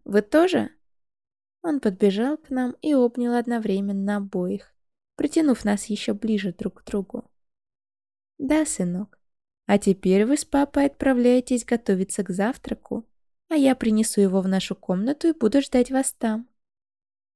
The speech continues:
Паша взлохматил Ванькину макушку совсем как раньше, где-то там, в другом мире. У меня на глазах навернулись слезы, и я спешно отвернулась, направляясь в кухню.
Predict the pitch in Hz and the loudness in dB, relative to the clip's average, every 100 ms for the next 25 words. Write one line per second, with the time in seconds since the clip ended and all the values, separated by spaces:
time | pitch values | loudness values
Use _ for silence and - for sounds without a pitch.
0 | _ _ _ _ 269 262 - 202 180 214 | _ _ _ _ -2 0 0 0 0 0
1 | 226 - 233 214 202 185 202 196 - 190 | -2 -2 -2 -2 -2 -2 0 -2 -2 -2
2 | 190 196 202 - 294 - 254 - 247 - | 0 0 -2 -4 -6 -4 -4 0 0 0
3 | 254 - 247 - 226 220 220 - 226 233 | -4 -4 -6 -2 -2 -2 -4 -10 -10 -12
4 | - _ - 277 269 254 - 240 190 - | -14 _ -4 -2 0 -2 -2 -2 -2 -2
5 | 233 226 214 190 202 214 214 226 262 _ | -4 -2 -2 -2 -4 -6 -6 -10 -12 _
6 | _ _ _ _ _ _ - 202 196 202 | _ _ _ _ _ _ -2 0 2 2
7 | 202 196 202 208 254 277 - 247 226 240 | 0 0 0 0 -4 -8 -8 -4 -2 -2
8 | 269 285 262 - - 196 190 196 226 240 | -2 -2 -4 -6 -6 -4 -4 -6 -10 -14
9 | _ _ 269 294 311 - 247 - 226 214 | _ _ 0 0 0 -2 -2 0 -2 -2
10 | - 196 185 202 226 - 214 - 196 180 | -2 -2 -2 -2 -4 -4 -8 -4 -2 0
11 | 185 185 - - 185 185 - 226 | -2 -2 -8 -8 -8 -8 -10 -12